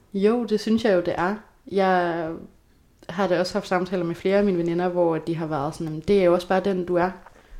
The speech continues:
Du er også den, der man altid lige kan lukke med ud og få en øl, og som der godt kan komme op tidligt næste morgen, når du har været i byen, og lige tage turen en gang til." Og det der store overskud er jo også,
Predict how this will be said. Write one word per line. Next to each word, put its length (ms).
Du 80
er 140
også 180
den, 100
der 500
man 340
altid 220
lige 140
kan 100
lukke 160
med 100
ud 40
og 260
få 120
en 80
øl, 380
og 340
som 220
der 80
godt 220
kan 440
komme 220
op 240
tidligt 260
næste 220
morgen, 300
når 220
du 80
har 80
været 140
i 40
byen, 260
og 340
lige 100
tage 160
turen 260
en 100
gang 160
til." 140
Og 460
det 120
der 160
store 260
overskud 460
er 60
jo 180
også, 380